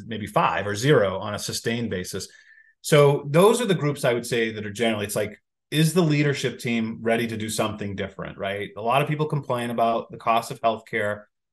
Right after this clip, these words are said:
but then they just renew year over year over year with the same types of carriers. Are they ready to move? Yes or no? Are they willing to be self-funded, yes or no? Are they willing to maybe work with a,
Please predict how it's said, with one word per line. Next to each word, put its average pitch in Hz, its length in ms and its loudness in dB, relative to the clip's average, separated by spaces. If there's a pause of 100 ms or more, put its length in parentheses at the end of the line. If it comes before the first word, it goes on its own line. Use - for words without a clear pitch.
(220)
but 131 160 4
then 147 160 6
they 147 120 6
just 135 240 2
renew 120 680 0
year 123 460 2
over 101 220 -6
year 110 460 -2
over 101 220 -6
year 110 340 0
with 98 160 -4
the 104 80 -12
same 117 360 -4 (260)
types 110 260 -2
of 101 60 -12
carriers. 113 560 2 (320)
Are 143 120 8
they 147 120 8
ready 131 180 8
to 110 80 -4
move? 107 280 -2
Yes 107 260 -4
or - 20 -6
no? 98 380 -4 (420)
Are 131 180 6
they 139 100 6
willing 127 280 4
to 120 40 -4
be 120 100 -4
self-funded, 107 640 -2
yes 104 220 -2
or 104 40 -8
no? 104 160 -2
Are 120 220 4
they 165 120 6
willing 139 240 2
to 120 60 -4
maybe 123 240 0
work 113 320 2
with 113 120 -4
a, 104 180 -8